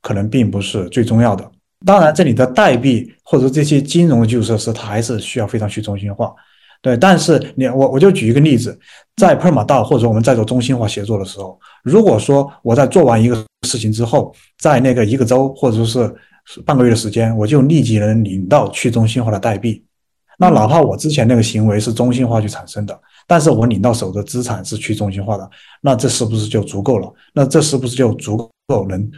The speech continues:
创建更高效协作的组织，或者说创建到这样的组织？对，所以说那个去中心化，它可能会在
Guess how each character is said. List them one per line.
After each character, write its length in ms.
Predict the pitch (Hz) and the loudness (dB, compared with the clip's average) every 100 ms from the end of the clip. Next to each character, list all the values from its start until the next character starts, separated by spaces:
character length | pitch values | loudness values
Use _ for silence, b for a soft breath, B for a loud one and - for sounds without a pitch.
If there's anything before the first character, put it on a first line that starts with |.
| - | -6
创 220 | - 110 | -2 -2
建 180 | 98 117 | 0 -2
更 140 | 120 | 0
高 160 | 113 110 | 0 0
效 120 | 117 | 0
协 140 | 98 98 | -2 -4
作 100 | 107 | -6
的 40 | |
组 160 | 98 92 | -6 -12
织， 260 | - 107 107 b b b - | -8 -8 -10 b b b -2
或 100 | 123 | 0
者 60 | |
说 160 | 113 123 | 2 0
创 240 | 123 143 | 0 -2
建 120 | 120 110 | 0 2
到 160 | 131 | 2
这 80 | 110 | 2
样 80 | 107 | 0
的 60 | |
组 160 | 95 95 | -2 -10
织？ 240 | - 101 - _ _ _ _ _ _ _ _ - | -12 -12 -14 _ _ _ _ _ _ _ _ -4
对， 180 | 117 104 B B | -4 -4 B B
所 220 | - 156 | 2 4
以 160 | 220 139 | 6 4
说 260 | 120 151 | 4 4
那 180 | 151 151 | 4 4
个 320 | 139 139 123 B B - | 4 4 2 B B -6
去 180 | - | 2
中 160 | 170 151 | 4 4
心 180 | 147 151 | 4 4
化， 380 | 151 127 - - _ | 4 2 -2 -18 _
它 200 | - 147 | -2 0
可 200 | 147 - | 0 -4
能 220 | 101 107 | -2 0
会 200 | 117 139 | 2 0
在 320 | 113 127 110 | 2 0 0